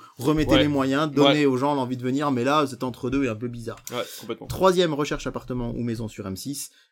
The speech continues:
Speaker 1: avec un million deux seulement, euh, à la troisième place, qui fait pas beaucoup, mais parce qu'Astrid et Raphaël a aspiré
Speaker 2: Ouais.
Speaker 1: plein de choses.
Speaker 2: Est-ce
Speaker 1: Et
Speaker 2: que tu penses que c'est pas lié, euh, à l'affaire, euh... Non.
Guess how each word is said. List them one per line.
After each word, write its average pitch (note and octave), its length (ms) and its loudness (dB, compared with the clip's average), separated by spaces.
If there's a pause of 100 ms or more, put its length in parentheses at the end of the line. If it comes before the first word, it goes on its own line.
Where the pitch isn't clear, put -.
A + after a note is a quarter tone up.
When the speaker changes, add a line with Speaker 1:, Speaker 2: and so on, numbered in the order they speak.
(200)
Speaker 1:
avec G#2+ 280 -6
un C3+ 80 -2
million B2+ 320 0
deux A#2 160 -4
seulement, C3+ 500 -2 (320)
euh, G2+ 220 -2
à - 20 -2
la G#2 60 -4
troisième G#2+ 340 -4
place, C3 240 -4
qui A2+ 120 -10
fait A2 80 -8
pas A#2+ 100 -4
beaucoup, A2 200 -8
mais C3 100 -4
parce - 160 -10
qu'Astrid G#2+ 280 -8
et G#2 40 -4
Raphaël F#2+ 420 -6
a F2 40 -10
aspiré A2 400 -8
Speaker 2:
Ouais. G2+ 40 -6
Speaker 1:
plein G2+ 160 -8
de G2+ 60 -10
choses. C3+ 260 -6 (400)
Speaker 2:
Est-ce C3+ 160 0
Speaker 1:
Et E3 40 4
Speaker 2:
que E3 120 6
tu E3 60 6
penses E3+ 180 -2
que D#3 80 -6
c'est - 220 -10 (100)
pas C3+ 120 -2
lié, C3 360 -2
euh, A#2 360 -4
à - 20 -10
l'affaire, A2+ 440 -8
euh... G#2 220 -8 (640)
Non. A#2+ 240 -10